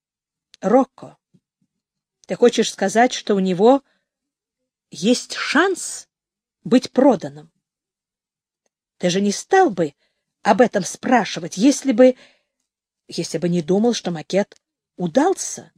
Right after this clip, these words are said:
Мэкси в возбуждении забегала взад-вперёд по комнате, чувствуя такое безмерное облегчение, которого она ещё минуту назад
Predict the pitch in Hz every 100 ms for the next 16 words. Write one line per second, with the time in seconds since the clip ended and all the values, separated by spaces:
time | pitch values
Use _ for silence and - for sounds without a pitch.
0 | _ _ _ _ _ _ _ _ _ _
1 | _ 196 254 - 233 185 196 175 190 170
2 | 294 240 226 190 214 294 - 185 170 220
3 | 233 - 202 226 - 170 - 302 311 165
4 | - - - _ _ _ _ _ _ _
5 | _ _ - 339 - 277 285 269 - _
6 | - 285 - 302 214 170 196 214 269 185
7 | 175 170 165 175 - 339 349 214 160 196
8 | 294 277 277 302 285 - 240 254 359 -
9 | 233 214 185 170 -